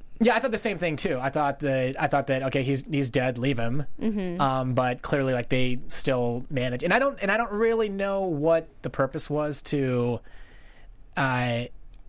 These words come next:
Speaker 1: you know what? Maybe it's because he still has all the, since they have the powder, like, on the boat,
Speaker 2: Mm-hmm.
Speaker 1: he's still a chemist, so, like, his brain, they still need. I was just thinking, I was like, "Leave him for dead." That's what I was thinking.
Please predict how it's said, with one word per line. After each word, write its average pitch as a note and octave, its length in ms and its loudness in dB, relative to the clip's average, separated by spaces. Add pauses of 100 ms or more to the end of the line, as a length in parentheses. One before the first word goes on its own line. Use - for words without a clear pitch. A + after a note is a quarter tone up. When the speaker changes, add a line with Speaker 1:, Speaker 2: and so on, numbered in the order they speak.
(340)
Speaker 1:
you G#3 120 2
know A3 80 -2
what? A3 180 2
Maybe G3 200 -2
it's G3+ 100 -6
because E3 320 -2
he D#3 100 0
still C#3+ 280 0
has C3+ 460 0 (460)
all B2+ 220 0
the, A#2 380 -2
since E3 160 0
they D3 80 0
have C3+ 200 0
the A#2+ 240 -2 (100)
powder, C3 380 0
like, A#2 220 -2
on C#3+ 120 0
the A2+ 60 -2
boat, A#2 460 0
Speaker 2:
Mm-hmm. A3 360 -2
Speaker 1:
he's E3 120 0
still D#3+ 160 0
a C3 40 -4
chemist, B2+ 380 -2
so, B2+ 60 0
like, A#2 100 -2
his A#2+ 160 -2
brain, A#2+ 640 0 (840)
they C#3+ 100 2
still C#3 180 0
need. C3 240 -2
I G#3+ 80 6
was A#3+ 120 6
just A#3+ 100 0
thinking, A#3 140 2
I - 20 4
was F#3+ 80 0
like, D#3+ 100 -2
"Leave A3 160 0
him B3+ 60 -2
for A3+ 100 0
dead." D3 400 -2
That's - 140 0
what D#3+ 80 4
I D3 80 2
was C#3 120 -2
thinking. A#2 380 -6